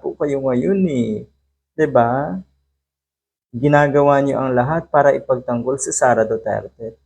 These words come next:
Tapos sasabihin mo magiging patas. Huwag nga po kayong masyadong...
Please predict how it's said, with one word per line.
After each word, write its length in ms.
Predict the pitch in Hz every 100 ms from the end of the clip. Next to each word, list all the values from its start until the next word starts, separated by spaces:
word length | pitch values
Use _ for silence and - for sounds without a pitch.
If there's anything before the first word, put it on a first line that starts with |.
| _
Tapos 480 | - 165 165 208 190
sasabihin 560 | - - 147 135 135 131
mo 80 | 165
magiging 540 | 196 143 139 135 135
patas. 720 | 135 104 101 - 120 131 - - _ _ _
Huwag 160 | 170 208 220
nga 100 | 202
po 180 | 196 180
kayong 300 | 175 170 165
masyadong... 720 | 160 147 151 117 101 107 120